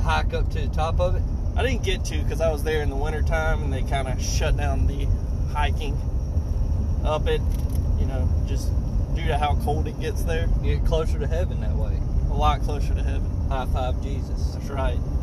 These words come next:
Speaker 1: Tell him thank you for your blessings.
Speaker 2: Thank you for your service.
Speaker 1: Yeah, and blessings. So, Japan sticks out in your, in your, uh, sticks out to you.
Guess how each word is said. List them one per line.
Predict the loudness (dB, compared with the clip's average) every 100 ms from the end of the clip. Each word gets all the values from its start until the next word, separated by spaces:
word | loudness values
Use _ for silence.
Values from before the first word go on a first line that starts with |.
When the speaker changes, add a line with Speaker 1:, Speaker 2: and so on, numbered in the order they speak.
| 0
Speaker 1:
Tell | 0 0
him | 0
thank | 0 0 0
you | 0
for | 0
your | -2
blessings. | -2 -2 0 0 -2 0 0 0 0 0 0 0
Speaker 2:
Thank | 2
you | 0
for | 2
your | 0 0
service. | 0 2 0 0 0 0 2 2
Speaker 1:
Yeah, | 2 0 0 0 0 0 -2 0
and | 0 0
blessings. | 0 0 -2 -2 -2 0 0 0 0 0 0 -2 -2 2 2 0 -2 -2
So, | 0 4 4 2 0 -2 -2 -2 -2 -2 -2 -2 -4 -4 -4 -4 -2 -2 -2 0 0 0
Japan | 0 0 0 0 0 0 0 0
sticks | 0 -2 -2 0
out | 2 2 0 0
in | 2 2
your, | 0 0 0 0
in | 2
your, | 2 2 2 0 -2
uh, | 0 0 0 0 0 0 0 2 0 0
sticks | 0 0 0 0
out | 0 -2 -2
to | -2
you. | 0 2